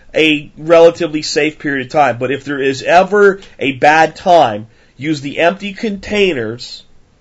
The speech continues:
from the food as you utilize it to create decoy storage at the most likely place, place that you'll be breached.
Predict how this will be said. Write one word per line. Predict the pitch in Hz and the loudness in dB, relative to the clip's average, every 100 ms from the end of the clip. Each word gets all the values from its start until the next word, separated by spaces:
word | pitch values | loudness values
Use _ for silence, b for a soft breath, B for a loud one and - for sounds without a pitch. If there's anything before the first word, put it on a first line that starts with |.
| _ | _
from | 131 | -8
the | 131 | -8
food | - 160 180 180 | -4 0 0 0
as | 180 | -4
you | 185 | -6
utilize | 190 175 233 208 151 131 113 117 | -8 -6 -2 0 0 0 -2 -8
it | 120 - b b b | -12 -12 b b b
to | - | -10
create | 135 160 151 143 123 120 | -10 -6 -2 -2 -4 -10
decoy | 170 190 - 214 202 | -12 -12 -4 -2 -2
storage | - 202 170 135 120 127 - b b | -4 -4 0 0 -2 -6 -16 b b
at | 123 | -6
the | 143 | -4
most | 135 131 123 | -2 -4 -2
likely | 131 151 190 202 | -2 -2 -4 -10
place, | 190 196 185 185 | -8 -4 -4 -6
place | - 170 - | -4 -4 -4
that | |
you'll | 165 180 | -6 -6
be | 160 185 | -4 -8
breached. | 190 190 180 120 123 - | -6 -2 -2 -2 -10 -16